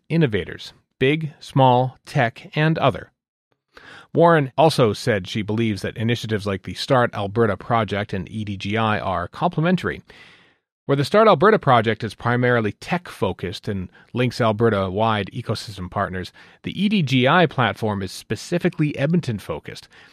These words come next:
but more broadly defined beyond tech to innovation of all stripes,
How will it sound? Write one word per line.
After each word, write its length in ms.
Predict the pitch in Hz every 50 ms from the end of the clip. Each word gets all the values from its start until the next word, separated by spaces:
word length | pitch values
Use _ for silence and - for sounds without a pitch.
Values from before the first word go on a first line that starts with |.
| _ _
but 100 | - 107
more 160 | 120 127 135
broadly 380 | 127 120 135 135 147 147 139 131
defined 580 | 127 117 - - 151 156 151 139 127 117 107
beyond 340 | 110 113 117 113 113 110 107
tech 240 | - - 151 - _
to 160 | - 123 - -
innovation 600 | 131 135 123 113 117 117 117 - - 107 107 - - - -
of 140 | 120 117 135
all 120 | 131 135
stripes, 400 | - - 196 180 110 - - -